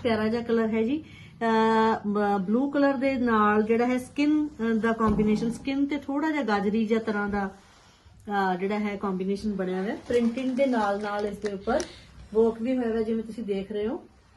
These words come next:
ਜ਼ਰੀ ਦਾ ਵਰਕ ਹੈ ਤੇ ਨਾਲ ਥੋੜ੍ਹੀ ਥੋੜ੍ਹੀ ਸਿੱਪੀ ਦਾ ਵਰਕ ਵੀ ਹੈ, ਠੀਕ ਹੈ, ਆਰੀ ਵਰਕ ਹੋਇਆ ਹੋਇਆ। ਨਾਲ ਹੀ ਇਸ ਦੇ ਪਲੇਨ ਜਿਹੜਾ ਹੈ ਤੁਸੀਂ ਦੇਖ ਰਹੇ ਹੋ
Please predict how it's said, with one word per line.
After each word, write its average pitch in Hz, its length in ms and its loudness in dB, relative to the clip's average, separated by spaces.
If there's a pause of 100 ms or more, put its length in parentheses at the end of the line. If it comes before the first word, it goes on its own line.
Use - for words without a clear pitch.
(500)
ਜ਼ਰੀ 220 300 0
ਦਾ 233 140 -2
ਵਰਕ 226 300 -4
ਹੈ 254 120 -4
ਤੇ 285 100 -8
ਨਾਲ 208 360 -2
ਥੋੜ੍ਹੀ 214 240 -6
ਥੋੜ੍ਹੀ 220 160 -4
ਸਿੱਪੀ - 340 -10
ਦਾ 226 160 2
ਵਰਕ 202 260 -4
ਵੀ 214 180 0
ਹੈ, 214 220 -2 (760)
ਠੀਕ 214 160 -2
ਹੈ, 302 60 -2
ਆਰੀ 208 300 2
ਵਰਕ 226 300 -2
ਹੋਇਆ 214 200 0
ਹੋਇਆ। 214 180 -4 (520)
ਨਾਲ 226 340 0
ਹੀ 294 160 0
ਇਸ 254 100 -2
ਦੇ 247 220 -2
ਪਲੇਨ 226 400 0
ਜਿਹੜਾ 220 240 -4
ਹੈ 220 100 -4
ਤੁਸੀਂ 202 200 -6
ਦੇਖ 190 240 -2
ਰਹੇ 196 100 -2
ਹੋ 196 140 -4